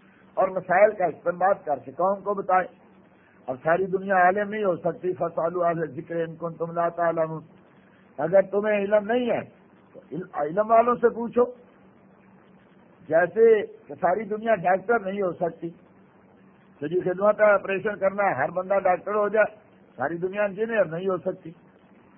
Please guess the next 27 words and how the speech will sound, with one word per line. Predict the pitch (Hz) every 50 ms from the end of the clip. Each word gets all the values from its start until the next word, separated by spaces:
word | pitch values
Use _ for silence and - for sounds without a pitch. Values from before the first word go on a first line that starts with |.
| _ _ _ _ _ _ _ _ _ _ -
ساری | 147 170 190 208
دنیا | 202 196 214 208 220 220
تاجر | 208 214 185 196 208 202 226 226
نہیں | 208 180 175 196 208
ہو | 202 190
سکتی، | - - 208 160 - - 170 170 170 _ _ - _ _ _ _ _ _ _ _ -
اسی | 202 220 - 262 262
طریقے | 233 214 214 208 - 202 214
سے | 196 208 202 -
ساری | 190 175 190 214
دنیا | 190 190 196 202 214
عالم | 196 170 147 143 170 190 196
بھی | 208 226
نہیں | 226 240
ہو | 240 226
سکتی۔ | 208 - 226 180 - - - - _ _ _ _ _ - - _ _ _ _ _ _ _ -
اللہ | - 160 180 214 240 254 247
جل | 233 247 233 226 214 196
مجد | 185 180 180 170
الکریم | 208 208 202 - 165 160 156 160 160
نے | 165 185 214 226
یہ | 220 208 208 208 214 214 - - - - - - _ _ _ _ _ -
تقسیم | 190 202 202 - 240 262 262 247 202
کر | 165 170 170 160
دیا | 147 151 156 160 165 160
ہے، | 151 156 165 180 180
تقسیم | 175 - 165 160 - 185 190 190